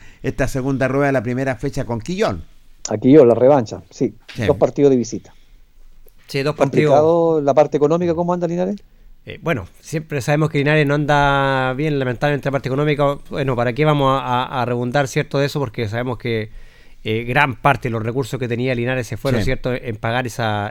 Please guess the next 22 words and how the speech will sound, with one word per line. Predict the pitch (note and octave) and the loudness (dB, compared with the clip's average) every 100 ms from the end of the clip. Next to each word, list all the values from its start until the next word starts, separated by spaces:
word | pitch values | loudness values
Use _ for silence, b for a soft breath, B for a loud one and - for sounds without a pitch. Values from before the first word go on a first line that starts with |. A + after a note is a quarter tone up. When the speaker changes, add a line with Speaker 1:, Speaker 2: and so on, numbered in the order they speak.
| - | -8
Speaker 3:
en | G#2+ | -8
la | G#2 | -6
famosa | G2+ B2+ G#2 | 0 2 4
Speaker 1:
Deuda. | - | 2
Speaker 3:
deuda | C#3 C3 | 0 0
que | B2 | -2
tenía | A2+ B2+ | -2 -2
con | B2 | 0
la | A#2 | -2
Sociedad | G#2+ B2 C3+ C3 | -2 -4 0 0
Anónima, | E3+ D#3 A#2 | 2 2 0
así | C#3+ | -2
que | A2+ | -4
siempre | D3 C#3 D3+ | -6 0 0
va | C#3+ | 0
a | |
ser | A#2+ D#3 | 0 0
Speaker 1:
Ay. | D3+ | 2
Speaker 3:
complicado | C3 C3 C3+ D3+ | 0 0 4 4
para | C#3+ B2+ | 4 2
Linares, | B2+ C3 D3+ D#3 B B B B B B | 2 2 2 2 B B B B B B
más | B2+ D3+ | 2 6